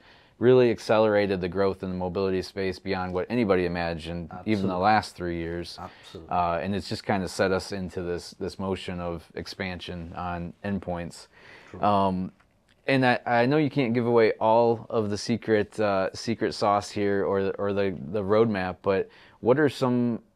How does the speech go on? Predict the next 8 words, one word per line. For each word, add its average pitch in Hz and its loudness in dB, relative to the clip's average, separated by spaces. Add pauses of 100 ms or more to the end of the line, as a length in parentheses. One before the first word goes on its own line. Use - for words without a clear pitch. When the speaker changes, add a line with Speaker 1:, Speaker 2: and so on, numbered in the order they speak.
Speaker 1:
maybe 120 2
a 101 0
couple 117 2
of 95 0
features, 104 -4
product 117 2
features 98 -4
that 92 -2